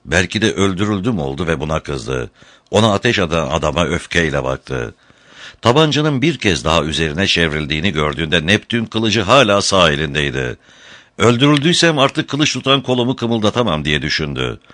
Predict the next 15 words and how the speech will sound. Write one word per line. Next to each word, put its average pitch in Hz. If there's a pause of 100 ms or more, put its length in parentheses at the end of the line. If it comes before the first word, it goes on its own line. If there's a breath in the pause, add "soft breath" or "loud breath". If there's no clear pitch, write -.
(260 soft breath)
Ne 69
var 73
ki 82
bu 87
düşünce 80
gücünün 80
ve 80
kararlılığının 80
her 113
damlasını 92
sağ 131
koluna 107
dökmesine 95
yardımcı 78
oldu. 62